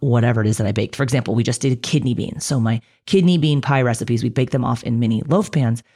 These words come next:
You can get a mini loaf pan on Amazon, an eight mini loaf pan. There's also twelve ones. I have a large family. I cook for, on average, ten people a day. So my seven kids, my husband, me, and then our au pair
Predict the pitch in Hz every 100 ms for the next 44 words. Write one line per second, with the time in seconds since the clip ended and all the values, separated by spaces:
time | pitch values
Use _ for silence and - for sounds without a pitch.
0 | _ _ - 139 135 123 120 117 - 117
1 | 113 117 151 147 135 131 123 - - -
2 | 120 - _ _ _ _ - 160 185 -
3 | _ _ _ _ _ 156 165 160 151 139
4 | 151 139 135 165 170 240 - 131 113 123
5 | 123 - _ _ - 170 214 240 220 -
6 | - _ _ _ 139 127 110 - 120 98
7 | 107 - - - - 113 113 - 127 117
8 | - 113 110 117 - 120 120 120 117 110
9 | 110 113 - 110 113 113 _ - 151 156
10 | 147 131 123 123 120 110 117 117 - 107
11 | 107 107 107 - 113 160 165